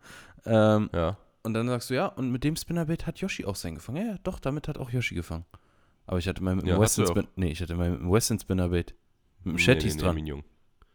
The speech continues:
Speaker 2: Nee, nee, nee. Du hattest hundert Pro, äh, auch ein Norris Spinnerbait.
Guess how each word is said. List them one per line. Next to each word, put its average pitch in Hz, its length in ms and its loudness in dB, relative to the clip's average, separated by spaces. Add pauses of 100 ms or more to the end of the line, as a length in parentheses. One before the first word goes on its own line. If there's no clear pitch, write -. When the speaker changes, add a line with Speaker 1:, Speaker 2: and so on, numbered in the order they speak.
(440)
Speaker 2:
Nee, 85 180 -2
nee, 78 120 -2
nee. 73 180 -4 (300)
Du 98 140 2
hattest 107 320 2
hundert 123 320 6
Pro, 107 440 4
äh, 90 360 4 (120)
auch 92 220 2
ein 85 380 -4
Norris 80 300 0
Spinnerbait. 78 500 -2